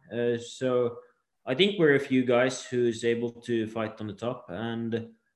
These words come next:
I can't just go there to, to get my gold medals, so I have to fight for them. Uh, but, uh, of course,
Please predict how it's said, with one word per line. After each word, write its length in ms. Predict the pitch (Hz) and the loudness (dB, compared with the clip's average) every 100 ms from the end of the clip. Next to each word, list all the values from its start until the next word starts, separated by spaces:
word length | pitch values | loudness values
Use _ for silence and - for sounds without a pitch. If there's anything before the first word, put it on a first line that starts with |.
| - | -10
I 100 | 113 | -6
can't 300 | 135 139 139 | -4 -4 -4
just 220 | 123 - | -8 -4
go 180 | 120 117 | 0 0
there 280 | 110 110 101 | 2 0 -2
to, 580 | - 107 104 104 101 98 _ _ _ _ 90 92 - | -6 -6 -2 0 -2 -4 _ _ _ _ -18 -18 -8
to 720 | 110 101 101 101 98 98 95 | -4 -2 0 -2 -2 -4 -6
get 360 | 98 107 - - | -4 -6 -6 -6
my 300 | 101 95 95 | -2 -2 -2
gold 280 | 104 101 | -4 -4
medals, 380 | 107 104 123 123 - | -4 -4 -4 -8 -8
so 140 | 104 | -4
I 60 | 104 | -2
have 160 | 123 - | -2 -6
to 80 | |
fight 280 | 104 101 110 | -10 -8 -8
for 140 | - 104 | -8 -6
them. 220 | 123 135 _ 107 | -6 -8 _ -6
Uh, 320 | 110 110 107 107 | -2 -2 -2 -2
but, 300 | 117 - - | -4 -4 -4
uh, 200 | 113 110 107 - - - - | -2 -2 -4 -12 -20 -14 -8
of 160 | 120 | -6
course, 400 | - 147 151 - | 2 4 4 -2